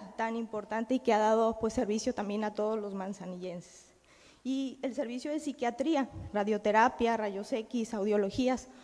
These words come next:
todos ellos recordando con esta gratuidad.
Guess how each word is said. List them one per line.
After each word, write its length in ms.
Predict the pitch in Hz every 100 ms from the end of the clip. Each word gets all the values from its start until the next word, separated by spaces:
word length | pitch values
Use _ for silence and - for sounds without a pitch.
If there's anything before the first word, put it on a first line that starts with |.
| - -
todos 380 | 233 254 277 302
ellos 320 | 262 320 294
recordando 600 | 254 208 220 233 247 269
con 200 | 226 208
esta 220 | 214 285
gratuidad. 500 | 220 214 208 190 175